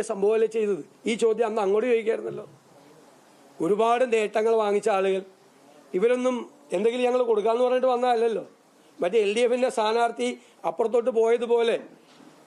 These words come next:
സി പി എം, കോൺഗ്രസിൽ സ്ഥാനാർത്ഥിത്വം കിട്ടിയില്ല, ബി ജെ പിയിൽ സ്ഥാനാർത്ഥിത്വം കിട്ടിയില്ല. പിറ്റേ ദിവസം ഈ ഇ പി ജയരാജൻ പറയുന്നത് പോലെ അവസരവാദിയായി ഇരുണ്ട് നേരം വെളുക്കുന്നതിന് മുമ്പ് സീറ്റിന് വേണ്ടി അപ്പുറത്തേക്ക് മറികടം ചാടിയ ആളല്ല സന്ദീപ് വാര്യർ.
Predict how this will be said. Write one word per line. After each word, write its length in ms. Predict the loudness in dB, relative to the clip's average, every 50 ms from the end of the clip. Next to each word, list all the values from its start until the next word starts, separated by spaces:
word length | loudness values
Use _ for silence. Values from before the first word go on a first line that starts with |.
| -10 -6
സി 120 | -4 -4 -2 0
പി 100 | 0 0
എം, 100 | 0 0 -6 -4 -4
കോൺഗ്രസിൽ 360 | -2 0 0 -2 -2 -2 -2 0 0
സ്ഥാനാർത്ഥിത്വം 520 | 0 2 2 0 0 -2 -2 -4 -4 -2 -2 -4
കിട്ടിയില്ല, 320 | -4 -2 -2 0 0 0 -2 -2 -4 -10 -14 -8 -4
ബി 100 | -2 -2 0 0 0
ജെ 100 | 0 0 0
പിയിൽ 160 | -4 -4 -2 -2 0
സ്ഥാനാർത്ഥിത്വം 520 | 0 0 0 0 -2 -4 -6 -4 -4 -4 -4
കിട്ടിയില്ല. 300 | -4 -4 -6 -4 -4 -4 -6 -6 -12 -20 -20 -20 -20 -20 -20 -20 -20 -20 -20 -8 -6
പിറ്റേ 220 | -6 -2 0 0 0 2
ദിവസം 320 | 0 0 2 0 0 0 -4 -10 -6 -6
ഈ 20 | -4 -2 -2 -2
ഇ 20 | -2 -2
പി 80 | -2 0
ജയരാജൻ 420 | 2 2 2 2 0 0 0 -4 -2 -2
പറയുന്നത് 400 | -2 0 0 0 2 0 0 0 0 0
പോലെ 200 | 0 2 0 0 -2 -6 -12 -20 _ _ -6 -2
അവസരവാദിയായി 920 | -2 -2 0 0 0 0 2 2 2 0 0 0 0 0 0 0 -2 -2 -6 -12 -18 -18 -6 -4 -2
ഇരുണ്ട് 260 | 0 0 0 0 0 0 2
നേരം 260 | 2 2 2 0 0 0
വെളുക്കുന്നതിന് 460 | -2 0 -2 0 0 0 2 2 2 0
മുമ്പ് 180 | 0 0 -2 -2 -4 -8 -16 -20 -16 -8
സീറ്റിന് 360 | -2 -2 -2 -2 0 -2 0 2
വേണ്ടി 200 | 2 2 2 0 0 0
അപ്പുറത്തേക്ക് 460 | 0 -2 2 2 2 2 2 0 0 0
മറികടം 400 | 0 2 0 0 0 0 -2 -4 -6 -12 -20 -8 -2 0
ചാടിയ 300 | 2 2 4 4 2 2 2 2
ആളല്ല 300 | 2 2 2 2 2 0 0 -2
സന്ദീപ് 260 | -2 -2 0 0 2 2
വാര്യർ. 260 | 2 2 0 -2 -2